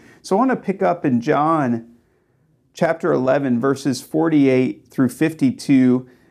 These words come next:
And this is under, if you're looking at the notes, I put in one was the religious leaders and how they responded. If you look at verse forty-eight, it says this, "If we allow him to go on like this,"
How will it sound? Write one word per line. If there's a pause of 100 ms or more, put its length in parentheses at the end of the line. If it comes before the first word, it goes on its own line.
(100)
And
this
is
under,
if
you're
looking
at
the
notes,
I
put
in (800)
one
was
the
religious
leaders
and
how
they
responded.
If
you
look
at
verse
forty-eight, (300)
it
says
this, (680)
"If
we
allow
him
to
go
on
like
this,"